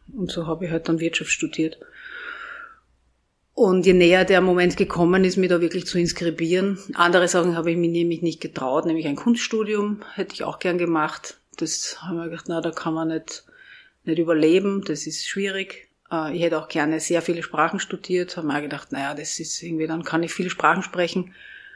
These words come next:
aber was mache ich dann wirklich, ne? So, also irgendwie die Suche nach sowas Wirklichem und das war dann so ein Wirtschaftsstudium.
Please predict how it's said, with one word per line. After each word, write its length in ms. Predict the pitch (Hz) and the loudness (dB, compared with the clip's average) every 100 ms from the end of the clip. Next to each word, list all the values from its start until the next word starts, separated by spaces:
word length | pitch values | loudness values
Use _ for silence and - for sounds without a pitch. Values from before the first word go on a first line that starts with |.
| - - _ _ | -20 -20 _ _
aber 240 | 175 170 | 0 0
was 120 | 170 165 | 0 -2
mache 200 | 165 175 | -2 -2
ich 40 | |
dann 160 | 165 165 | -2 0
wirklich, 440 | 196 196 165 151 | -2 -2 -4 -4
ne? 160 | 180 190 | -6 -8
So, 320 | - 160 156 - | -6 -4 -4 -4
also 200 | 165 175 | -2 2
irgendwie 300 | 175 185 175 | 2 2 0
die 140 | 180 | -2
Suche 200 | - 202 | -2 0
nach 160 | 185 165 | 0 -2
sowas 320 | 170 165 156 | -2 -4 -4
Wirklichem 460 | 160 165 175 - 165 | -4 -4 -6 -4 -2
und 120 | 156 | -2
das 140 | 151 | -2
war 100 | 139 | -2
dann 140 | 139 151 | -2 -4
so 260 | 156 135 - | -8 -12 -6
ein 220 | - 147 | -2 0
Wirtschaftsstudium. 760 | 151 - 151 - 160 - - | -2 -6 -6 -6 -6 -4 0